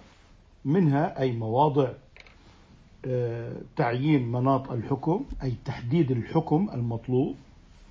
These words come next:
آه، "الأسباب الموجبة لتقرير الأحكام، كما إذا نزلت آية أو جاء حديث على سبب، فإن الدليل يأتي بحسبه وعلى وفاق البيان التام فيه،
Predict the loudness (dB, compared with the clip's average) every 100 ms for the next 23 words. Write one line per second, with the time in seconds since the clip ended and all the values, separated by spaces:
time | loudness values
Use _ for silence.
0 | -20 -20 -20 -20 -20 -20 -20 -20 -20 -20
1 | -20 -20 -20 -20 -20 -20 -20 -20 -6 -2
2 | 0 0 -2 -4 -6 -6 -2 -2 2 2
3 | 4 2 0 -4 -12 _ _ _ 0 4
4 | 4 2 2 2 2 4 2 0 0 0
5 | 2 0 -6 0 0 0 -4 -10 -4 -2
6 | 0 2 2 2 2 0 0 -2 -2 0
7 | -2 -2 0 0 2 2 2 0 -2 -2
8 | -2 -2 -4 -4 -2 0 2 0 -2 -16
9 | -20 -20 -10 -6 -2 0 2 2 2 4
10 | 6 4 2 0 2 2 2 2 2 2
11 | 4 4 4 4 2 0 -2 -2 0 0
12 | 0 0 4 4 4 0 2 2 4 2
13 | 0 -4 -6